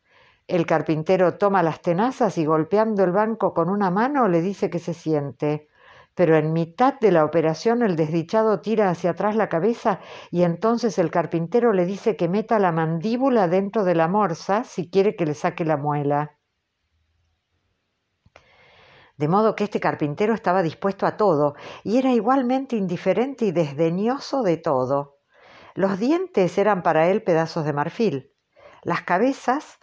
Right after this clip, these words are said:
motones de virador. Los hombres mismos tan solo cabrestantes. Dones tan diversos y una habilidad tan constante en un ámbito tan grande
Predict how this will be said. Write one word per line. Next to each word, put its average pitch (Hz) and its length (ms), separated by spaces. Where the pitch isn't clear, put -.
motones 190 540
de 170 80
virador. 160 760
Los 196 300
hombres 254 360
mismos 240 500
tan 185 180
solo 226 260
cabrestantes. 156 1040
Dones 285 480
tan 277 280
diversos 180 600
y 220 40
una 233 180
habilidad 175 480
tan 240 240
constante 190 680
en 175 100
un 196 120
ámbito 202 440
tan 180 300
grande 214 540